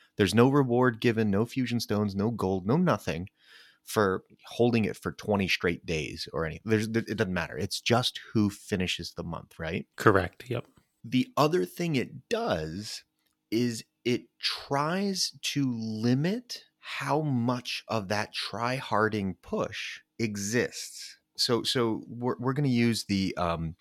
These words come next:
Speaker 1: uh, for those of you who don't know what a, uh, like, a tour bike race looks like, everybody starts at the f-, at the, <laughs> the starting line at the same point, and the vast majority of the bikers are in this giant group right in the middle. They call it the Peloton.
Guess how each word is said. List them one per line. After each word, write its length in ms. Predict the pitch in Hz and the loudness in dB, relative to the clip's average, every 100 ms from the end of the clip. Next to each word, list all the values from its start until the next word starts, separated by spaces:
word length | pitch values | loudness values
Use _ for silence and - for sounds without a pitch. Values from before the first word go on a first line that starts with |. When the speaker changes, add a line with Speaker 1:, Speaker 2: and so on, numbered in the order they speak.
| - | -6
Speaker 1:
uh, 100 | 92 | -4
for 140 | - 107 | 0 2
those 160 | 107 | 2
of 60 | 107 | 2
you 100 | 95 | -2
who 80 | 92 | 0
don't 180 | 95 90 | -2 -2
know 160 | 90 | -2
what 140 | 85 82 | 0 -2
a, 100 | 80 - | -2 -4
uh, 160 | 95 76 | -4 -2
like, 140 | 87 | -4
a 60 | 80 | -6
tour 360 | - - 95 82 | -8 -2 -2 0
bike 300 | 80 85 80 | -2 -4 -4
race 240 | 69 - | -6 -6
looks 260 | 76 76 - | -6 -6 -8
like, 320 | - - - _ _ - - - - 80 - - | -10 -12 -16 _ _ -20 -20 -18 -14 -14 -8 -2
everybody 320 | 113 131 120 | 0 2 0
starts 340 | - - 95 98 | 0 0 0 -2
at 80 | |
the 80 | 85 | -6
f-, 160 | 80 - - | -8 -10 -8
at 140 | 95 | -4
the, 120 | 92 - 110 | -2 -2 -4
<laughs> 160 | - | -4
the 60 | 110 | -4
starting 320 | - 87 110 | -4 -4 -2
line 140 | 90 92 | -2 -2
at 60 | |
the 60 | 87 | -2
same 260 | - 92 98 | -2 -2 -4
point, 340 | - 78 - _ _ _ - - - _ - | -6 -8 -10 _ _ _ -20 -20 -20 _ -2
and 320 | 101 92 92 | 2 2 0
the 180 | - 98 | -2 -2
vast 420 | 82 78 98 - | 0 0 2 2
majority 460 | 110 90 95 90 85 | 0 0 2 2 0
of 100 | 85 | -4
the 80 | 82 | -4
bikers 500 | 76 78 127 170 - _ - | -4 -2 -2 -4 -8 _ -4
are 220 | 90 - - - | -2 -4 -8 2
in 380 | 131 131 131 120 _ - | 6 6 6 2 _ -2
this 220 | 104 - - _ | -2 -2 -10 _
giant 420 | - 110 123 - 95 | 2 4 2 0 -6
group 400 | 85 95 - - _ 104 | -4 -4 -4 -14 _ 0
right 160 | 113 | 2
in 60 | 123 | 2
the 60 | 98 | 0
middle. 240 | 85 82 | -2 -4
They 140 | 87 | -6
call 240 | 85 110 120 | -2 0 0
it 100 | - | -2
the 80 | - | -10
Peloton. 720 | - 101 85 - 82 78 | -6 -4 -4 -6 -10 -10